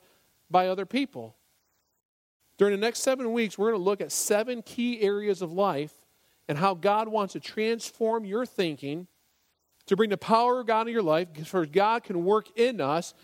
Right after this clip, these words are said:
and that God can work through us and that God can change our thought patterns so that the only person who is transforming us and the only person that we're conforming to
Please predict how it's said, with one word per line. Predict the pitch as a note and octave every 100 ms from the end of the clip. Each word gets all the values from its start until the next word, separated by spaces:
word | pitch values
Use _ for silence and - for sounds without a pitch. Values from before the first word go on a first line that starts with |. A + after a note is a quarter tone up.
| - _ -
and | E3+
that | F#3 E3+
God | G3+ G#3+
can | - F#3+
work | F#3 E3
through | - G3+ A#3 D4+ B3+
us | D3 D3 F#3 - - _ _ -
and | F3+
that | G3
God | F3 A#3 A#3
can | G3
change | - A#3 A3+
our | G3 F3
thought | B3 C#4 C4+
patterns | F3 E3 D#3+ F#3 F#3+ _ -
so | - A3+
that | G3+
the | G#3 G#3+
only | C4+ D#4+ D4+
person | - G#3+ G3 G#3
who | F3+ G3
is | F3+
transforming | - G#3+ G3+ - F#3 F3+ D#3+
us | D3+ F3+
and | - F#3+
the | A3
only | B3 D#4
person | D#4 B3+ A3+ A3+
that | G3+
we're | F#3
conforming | F3 D3+ B3+ C#4 G#3 E3
to | E3 F3